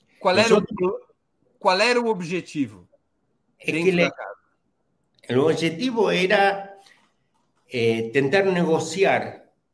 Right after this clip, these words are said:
Speaker 2: negociar a nossa saída. Por isso, num momento, a gente pediu do-, duas coisas.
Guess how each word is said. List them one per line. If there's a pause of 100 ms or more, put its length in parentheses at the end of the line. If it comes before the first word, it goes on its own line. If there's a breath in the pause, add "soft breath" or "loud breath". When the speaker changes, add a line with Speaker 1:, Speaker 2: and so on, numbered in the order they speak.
(640)
Speaker 2:
negociar
a
nossa
saída. (1400 soft breath)
Por
isso,
num
momento, (300)
a
gente
pediu
do-,
duas
coisas.